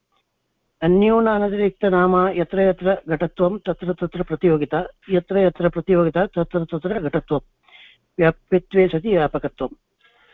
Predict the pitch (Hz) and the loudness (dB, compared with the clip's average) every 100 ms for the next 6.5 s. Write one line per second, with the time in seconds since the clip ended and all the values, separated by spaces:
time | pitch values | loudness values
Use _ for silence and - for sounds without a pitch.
0 | _ _ 175 190 190 170 185 190 202 - | _ _ -4 2 4 4 2 0 -2 -8
1 | 160 156 - 214 196 208 208 180 170 190 | -8 -6 -2 -2 0 0 0 0 0 0
2 | 202 202 185 185 185 190 190 170 - 190 | 0 0 -2 -2 0 0 -2 -6 -4 0
3 | 175 170 175 160 - 131 185 190 165 - | 2 2 0 -4 -6 -4 -4 -4 -8 -4
4 | 170 175 170 165 170 165 151 180 170 156 | 0 2 0 -4 -4 -6 -2 2 2 2
5 | 180 175 160 175 170 160 156 165 165 160 | 2 2 2 -2 -2 -2 -2 -2 -2 -2
6 | 160 156 151 185 233 | -2 -2 -4 -4 -4